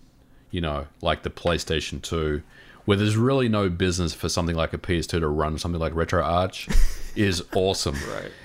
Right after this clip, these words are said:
Speaker 1: I mean, the P S two only has thirty-two megabytes of memory, which is half the original Xbox, which has its own implementation of Retro Arch as well, don't forget, which I think it runs actually pretty well. So, look,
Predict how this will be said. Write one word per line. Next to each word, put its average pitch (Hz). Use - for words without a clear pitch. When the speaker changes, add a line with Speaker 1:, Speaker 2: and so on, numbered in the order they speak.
Speaker 1:
I 107
mean, 120
the 117
P 175
S -
two 131
only 117
has 110
thirty-two 107
megabytes 90
of 85
memory, 78
which 123
is 117
half 123
the 107
original 104
Xbox, -
which -
has 127
its 117
own 135
implementation 101
of 82
Retro 85
Arch -
as 85
well, 110
don't 85
forget, 76
which 87
I 107
think 220
it 208
runs 113
actually 90
pretty 82
well. 76
So, 98
look, 101